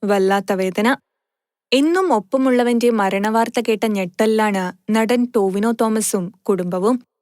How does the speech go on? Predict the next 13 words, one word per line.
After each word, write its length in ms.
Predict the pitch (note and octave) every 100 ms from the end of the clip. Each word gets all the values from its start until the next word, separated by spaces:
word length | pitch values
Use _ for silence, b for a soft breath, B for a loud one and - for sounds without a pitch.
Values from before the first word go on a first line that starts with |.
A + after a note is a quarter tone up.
| _ -
ബൈക്കുകൾ 600 | G#3 F#3+ F3 G3+ F#3+ G3
കൂട്ടിയിടിച്ച് 1040 | F#3+ G3 F#3 G3+ G3+ F#3+ - F#3 A3 _
നടൻ 360 | A#3 B3+ C#4 D4 -
ടോവിനോയുടെ 640 | G3+ G3 G#3+ A3+ A3+ A3+
ഷെഫായി 600 | A3+ - F#3+ - G#3+ G#3
ജോലി 380 | G3+ G#3+ F#3+ F#3+
ചെയ്യുകയായിരുന്ന 960 | G#3 G#3+ G#3 G3+ G#3+ G#3 G#3 G3 F3 E3 _ G#3+
വിഷ്ണു 520 | G#3+ - B3 F#3+ B3 -
മരിച്ചു. 460 | F#3+ F3 - B3+ - _ _
ഏറ്റുമാനൂർ 720 | A#3+ C4+ - E4+ D#4+ D#4+ D#4+ -
കല്ലറ 420 | B3+ G#3 G#3 G#3+ F#3
തെക്കേ 600 | - _ A3 G#3 - C4+
ഈട്ടിത്തറയിലാണ് 1120 | B3 G3 F#3+ A3+ A#3 A3 A3 A3 G#3 F#3+